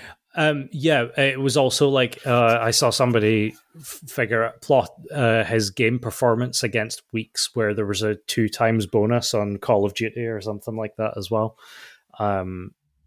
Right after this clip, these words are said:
you know, uh, there's a lot of people who are, who are out there sort of claiming that he's, uh, really not that invested in the team and he's essentially going home and, and spending his time,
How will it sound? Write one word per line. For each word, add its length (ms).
you 100
know, 160
uh, 220
there's 200
a 60
lot 160
of 80
people 300
who 100
are, 260
who 100
are 120
out 160
there 160
sort 220
of 60
claiming 480
that 160
he's, 560
uh, 460
really 300
not 200
that 180
invested 540
in 160
the 60
team 320
and 120
he's 280
essentially 520
going 300
home 320
and, 220
and 160
spending 400
his 160
time, 440